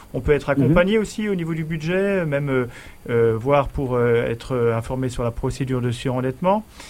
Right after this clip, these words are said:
Speaker 1: Est-ce que vous
Speaker 2: Oui.
Speaker 1: pensez que, que ce type de, d'endroits, à partir du moment où ils sont visibles, et cetera, ça peut être une réponse, euh, bah, pour des,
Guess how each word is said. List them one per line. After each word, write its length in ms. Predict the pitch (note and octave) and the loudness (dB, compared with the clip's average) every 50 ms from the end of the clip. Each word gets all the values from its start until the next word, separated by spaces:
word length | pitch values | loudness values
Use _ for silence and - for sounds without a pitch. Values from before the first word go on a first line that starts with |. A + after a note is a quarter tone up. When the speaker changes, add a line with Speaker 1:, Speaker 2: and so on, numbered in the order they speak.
| - - - - - - | -20 -20 -20 -10 -4 -4
Speaker 1:
Est-ce 140 | D3 - | -4 0
que 80 | - F#3+ | 0 2
vous 80 | F3+ - | 4 4
Speaker 2:
Oui. 80 | - | 4
Speaker 1:
pensez 200 | - D3 F#3+ A3+ | 4 6 4 2
que, 260 | A3 - F#3+ F3+ F3 | 2 4 4 4 4
que 120 | E3+ - E3+ | 2 -2 -2
ce 140 | D3+ - E3 | -2 -4 -4
type 180 | E3+ - F3+ | -4 -4 -4
de, 140 | D#3 D#3 D3+ | 0 0 0
d'endroits, 480 | C3+ D3+ D3+ D3+ C#3+ D3 E3 E3+ E3+ D#3+ | 2 2 0 0 0 0 2 4 4 2
à 40 | |
partir 300 | D3 - D3 C3 - D#3+ | 2 2 0 0 -2 -4
du 40 | D#3+ | -4
moment 180 | E3 E3+ F#3 F#3+ | -2 -2 -2 -2
où 80 | F3+ | -2
ils 40 | E3 | -4
sont 220 | E3+ - E3 D3+ C#3 | -4 -4 -4 -4 -2
visibles, 460 | B2+ D3+ D3 C3+ D3+ E3 E3+ C#3+ C3+ | -2 -4 -4 -4 -2 -4 -2 -2 -4
et 60 | B2+ | -4
cetera, 500 | - C#3+ A#2+ - D3+ D3 E3+ G3 G#3+ G#3 - - - - - - - | -6 -8 -8 -4 -2 0 0 0 0 -2 -4 -10 -20 -20 -20 -8 -2
ça 140 | - - - | -2 0 0
peut 120 | - E3+ | 2 2
être 360 | F#3 G3 G3 - - F#3 E3+ E3+ | 2 0 0 -2 -4 -4 -2 -2
une 220 | E3+ D#3+ D#3 D3+ | -4 -4 -4 -4
réponse, 560 | C#3+ C#3 C#3+ B2 - F#3 G3+ G#3 F#3+ - - - | -4 -4 -4 -4 -4 -4 -4 -4 -6 -6 -4 -2
euh, 840 | E3 D#3+ D#3+ D#3 D3+ D3+ D3 C#3+ C#3 C3+ B2+ B2+ B2 A#2+ A#2+ A#2+ A#2 A#2+ | 0 2 2 4 4 4 2 2 2 2 0 0 0 0 0 -2 -2 -2
bah, 180 | A#2+ B2 A#2 | -2 -2 -4
pour 220 | A2+ - C#3 C3 A#2+ | -2 -2 -4 -4 -4
des, 300 | A#2+ A#2+ A2+ A2+ A2 | -4 -4 -4 -6 -6